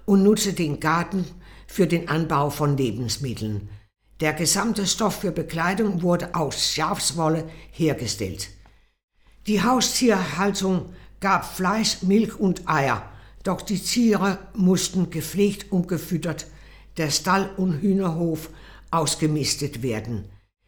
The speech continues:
Die Küche wurde auf die Weide gebracht und gemolken. Die Milch musste zu Butter verarbeitet und der Käse von der Molke getrennt werden.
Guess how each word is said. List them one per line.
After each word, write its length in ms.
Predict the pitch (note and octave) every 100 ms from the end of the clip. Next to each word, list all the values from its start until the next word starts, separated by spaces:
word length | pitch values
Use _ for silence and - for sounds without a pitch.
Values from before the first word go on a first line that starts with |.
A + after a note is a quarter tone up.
| _ -
Die 140 | F3+
Küche 440 | - C#4 A3+ A3 F#3
wurde 480 | G3 F#3 F#3 -
auf 280 | - F3 -
die 200 | F#3 E3
Weide 500 | D#3 D#3 F3+ A3 G3 - -
gebracht 520 | F#3 E3+ F3+ F3+ - - - -
und 220 | - G3 F3+
gemolken. 680 | F#3 D#3+ B2+ A#2+ - A#2 - - _ _ - -
Die 100 | G3
Milch 400 | G3 A#3+ A#3 - - - - -
musste 380 | G#3 G#3 G3 G3
zu 240 | - F3+
Butter 280 | G3 G#3+ G#3+
verarbeitet 800 | - - D3 E3 F3 G#3+ A3 - - - - - -
und 200 | F#3 F#3
der 120 | E3+
Käse 520 | - G#3 G3+ F#3+ G#3
von 300 | - E3+ E3+
der 140 | E3
Molke 380 | D#3 D3 D#3+ F3
getrennt 540 | D3+ F3 - C#3+ C3 A2+
werden. 460 | A2+ F2+ F2+ A2